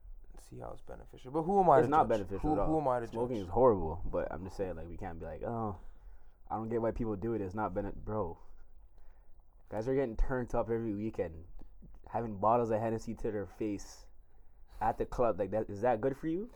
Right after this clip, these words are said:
Speaker 1: I mean,
Speaker 2: Uh.
Speaker 1: no, but
Speaker 2: That's
Speaker 1: hey,
Speaker 2: my point
Speaker 1: hey,
Speaker 2: exactly.
Speaker 1: man, to each their own. I'm not judging.
Speaker 2: That's, that's what I'm trying to say. <laughs> You know what I'm
Speaker 1: Not
Speaker 2: saying? To
Speaker 1: judging.
Speaker 2: each their own. Yep.
Speaker 1: To each
Speaker 2: Stay
Speaker 1: their
Speaker 2: on the fence, buddy. Yeah.
Speaker 1: But, you know,
Speaker 2: There you
Speaker 1: but
Speaker 2: go.
Speaker 1: the, the, if I ca-, if you my friend and I catch you vaping,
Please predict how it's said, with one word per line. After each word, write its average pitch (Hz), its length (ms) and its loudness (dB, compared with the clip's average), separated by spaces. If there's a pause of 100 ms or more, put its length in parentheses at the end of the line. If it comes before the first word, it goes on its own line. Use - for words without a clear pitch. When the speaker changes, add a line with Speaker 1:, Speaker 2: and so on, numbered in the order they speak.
(720)
Speaker 1:
I 120 40 -4
mean, 131 340 -6
Speaker 2:
Uh. 160 240 -2 (640)
Speaker 1:
no, 135 300 -10 (200)
but 117 220 -6 (160)
Speaker 2:
That's 131 120 -6
Speaker 1:
hey, 135 40 -2
Speaker 2:
my 139 80 0
point 120 220 -2
Speaker 1:
hey, 104 60 4
Speaker 2:
exactly. 104 360 2
Speaker 1:
man, 87 100 -6
to - 60 -8
each - 40 -8
their 120 140 -8
own. 117 180 -10 (120)
I'm 117 80 -12
not 127 180 -8
judging. - 400 -12
Speaker 2:
That's, - 180 -8 (100)
that's 90 180 -2
what 104 80 0
I'm 98 60 -4
trying 104 240 -4
to 107 40 -14
say. 131 160 0
<laughs> 156 40 0
You 185 80 8
know 143 60 2
what 156 100 4
I'm 131 60 4
Speaker 1:
Not 127 80 -2
Speaker 2:
saying? 147 160 4
To 151 100 4
Speaker 1:
judging. 117 100 2
Speaker 2:
each 123 140 -2
their 120 180 2
own. 104 180 2
Yep. 117 200 -2
Speaker 1:
To - 60 -14 (220)
each - 140 -6
Speaker 2:
Stay - 140 2
Speaker 1:
their 180 80 12
Speaker 2:
on 160 80 8
the 135 80 2
fence, 107 280 2
buddy. 87 180 -4
Yeah. 104 300 2
Speaker 1:
But, - 100 2
you 135 40 8
know, 131 80 6
Speaker 2:
There 135 140 4
you 101 120 2
Speaker 1:
but - 40 0
Speaker 2:
go. 151 100 4
Speaker 1:
the, 135 80 -8
the, 151 140 2
if - 100 6
I 190 80 12
ca-, 180 180 4
if 156 140 0
you 180 160 -2
my 185 140 4
friend 160 240 2
and 165 80 4
I 131 40 2
catch 143 280 2
you 131 60 -8
vaping, 131 420 -2